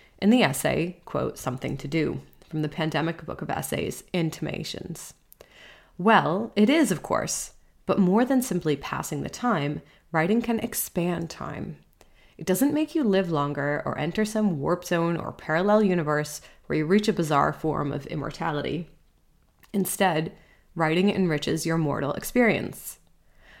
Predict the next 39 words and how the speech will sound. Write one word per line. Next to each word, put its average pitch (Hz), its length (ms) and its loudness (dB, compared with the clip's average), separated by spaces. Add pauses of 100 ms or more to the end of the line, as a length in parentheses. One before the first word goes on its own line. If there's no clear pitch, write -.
(220)
Smith 262 360 2
says 151 340 0
writing 156 440 0
is, - 360 -2
quote, - 360 -4
"no 165 200 2
substitute - 720 -4
for 147 120 -4
love," 202 480 2 (300)
and 165 160 -2
that - 140 -2
by 151 100 -2
contrast, 247 720 0
quote, - 360 -2
"love 165 260 0
is 180 100 -2
something 151 380 -4
to - 100 -12
be 143 140 -6
experienced." 160 800 -2 (720)
She - 180 -6
goes 269 260 4
on 302 140 6
to 285 80 -2
explain 160 380 0
that 170 140 0
writing 160 320 -2
is 139 200 -4
a 104 80 -4
manic 175 480 -4
desire, - 640 -6
something 214 460 2
we 233 140 6
writers 147 400 -2
do 127 200 -2
to - 120 -10
fill 170 160 -8
up 185 100 -8
time. 226 480 -4